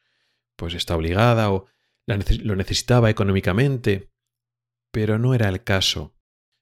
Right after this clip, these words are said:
Quería, estaba trabajando todavía con setenta y dos años porque quería y lo esta-, y estaba a gusto y se realizaba con el trabajo. Y aquí te dan la libertad de ello, no te obligan,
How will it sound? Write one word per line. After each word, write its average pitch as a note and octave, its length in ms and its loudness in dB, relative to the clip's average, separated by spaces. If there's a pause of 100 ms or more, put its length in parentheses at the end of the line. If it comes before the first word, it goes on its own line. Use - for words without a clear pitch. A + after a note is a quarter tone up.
(120)
Quería, D#2+ 520 -6
estaba E2 380 -6
trabajando G#2 840 -4
todavía F2 260 -6
con F#2 100 -6
setenta - 280 -6
y - 20 0
dos A#2+ 100 -4
años E3+ 340 -4 (400)
porque - 340 -8
quería D2+ 440 -8 (540)
y G2 140 -6
lo E2+ 200 -6
esta-, E2+ 320 -8
y E2 80 -8
estaba E2 340 -6
a D#2+ 40 -4
gusto D#3 380 -4
y F3+ 60 0
se - 120 -4
realizaba F2+ 380 -4
con G2+ 120 -6
el E2 80 -6
trabajo. F2 520 -8 (960)
Y D#3 260 0
aquí F#2 200 -6
te G2 120 0
dan F#2 100 2
la F#2+ 80 2
libertad F#2+ 480 -2
de D#2 240 -6
ello, F#2 340 -4 (180)
no F2+ 160 -6
te - 120 -4
obligan, G2 480 -4